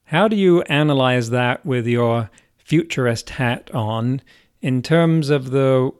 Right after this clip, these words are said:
way that we have responded collectively as a species? Has it brought us together? Has it taught us any lessons? Have we learned anything about how to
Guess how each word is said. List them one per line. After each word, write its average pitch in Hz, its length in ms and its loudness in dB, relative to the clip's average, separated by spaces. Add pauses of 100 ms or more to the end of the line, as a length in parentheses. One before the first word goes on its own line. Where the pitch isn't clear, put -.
way 135 480 0
that 131 240 -2
we 135 220 -2
have 120 300 -2
responded 127 840 -2
collectively 131 880 -4
as 117 140 -2
a 113 80 -4
species? - 840 -6 (680)
Has 147 200 0
it 175 140 -4
brought 143 240 2
us 143 100 -2
together? 131 580 -2 (400)
Has 127 180 -4
it 139 100 -8
taught 131 240 0
us 123 140 -4
any 117 180 -2
lessons? 175 640 -4 (460)
Have 131 200 -2
we 135 120 2
learned 156 400 4
anything 147 420 0
about 131 300 -2
how 131 240 -4
to 131 180 -4